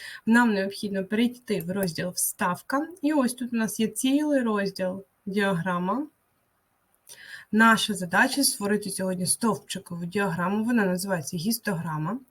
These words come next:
Ось вона у нас знаходиться, ми її відкриваємо. І тут перед нами є шаблони варіацій різноманітних діаграм, е, на вибір. Ми беремо найпершу ось цю, натискаємо на неї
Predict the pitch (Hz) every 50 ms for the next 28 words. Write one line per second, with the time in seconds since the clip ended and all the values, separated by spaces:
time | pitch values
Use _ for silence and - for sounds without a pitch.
0 | _ - - - - - _ _ 208 196 196 - 196 196 196 185 175 180 175 170
1 | 160 165 156 - - - _ _ _ _ _ _ 170 175 202 208 208 - - 185
2 | 165 156 185 180 - - 233 220 226 233 233 208 180 175 170 170 196 202 - -
3 | - 202 190 160 156 156 175 208 247 277 330 370 381 - 247 233 - 269 254 -
4 | - 208 196 196 185 202 240 285 339 349 311 247 185 175 190 214 226 226 240 -
5 | 208 180 175 175 180 202 220 226 208 180 180 175 175 165 170 180 185 - - -
6 | 254 254 - - - - - - - - 214 185 185 185 180 175 170 170 175 180
7 | 208 233 226 - 269 269 262 - - 214 180 - 202 185 165 147 160 175 185 214
8 | 220 233 - - - - - - - _ - 175 175 170 170 180 175 185 208 208
9 | 208 - - 180 190 180 160 151 156 151 - - 208 233 254 247 202 190 214 208
10 | 202 202 196 185 180 - - 196 202 202 196 196 - 165 151 165 170 - - -
11 | - - 277 339 370 - _ _ - 254 240 247 - - - - 285 294 294 294
12 | - _ _ _ _ _ _ - 214 220 214 214 208 202 - - - 214 202 185
13 | 180 185 175 170 175 175 180 190 185 180 175 165 165 160 160 170